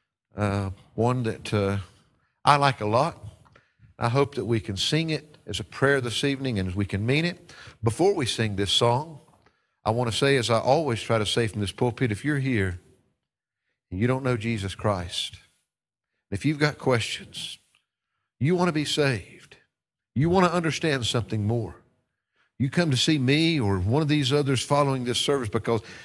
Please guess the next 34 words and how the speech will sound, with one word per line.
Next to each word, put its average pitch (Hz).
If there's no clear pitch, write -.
there 143
is 110
nothing 156
more 147
important 117
to 110
us, -
being 120
able 131
to -
take 127
God's 113
word 104
and 90
show 113
you 110
how 107
you 110
can 95
know 104
that 92
you're 98
a 90
child 92
of 85
God, 87
that 87
you're 87
a 87
Christian. 92
We're 139
here 127
for -
you. 85